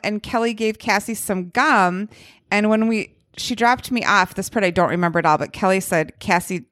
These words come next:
s-, tried to spit the gum out in, um, my driveway. And when, <laughs> when Cassie woke up in the morning,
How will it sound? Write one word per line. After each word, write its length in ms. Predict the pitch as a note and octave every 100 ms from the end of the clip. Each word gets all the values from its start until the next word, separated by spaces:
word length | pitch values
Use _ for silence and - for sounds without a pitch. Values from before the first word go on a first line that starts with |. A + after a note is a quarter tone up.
| -
s-, 140 | - -
tried 240 | - G3
to 60 | F3
spit 340 | - - D3+
the 80 | E3+
gum 220 | E3+ F3
out 340 | D#3+ D3+ - _ _ -
in, 500 | F#3 E3+ D#3+ D#3+ D#3 _ _ -
um, 340 | D#3 A2+ G#2+ -
my 180 | E3 D#3
driveway. 680 | G3 B3 C4 F3+ G#2+ D#3+ - - - - _ -
And 520 | A3 G3+ G3 G3 - -
when, 220 | G#3+ A3 _ C4
<laughs> 220 | C#4 - -
when 260 | D#4 C4
Cassie 380 | B3 A3 A3+ C4
woke 180 | A3+ G#3
up 140 | C4
in 100 | C4+
the 60 | A#3
morning, 420 | F#3+ F3 F3 F3+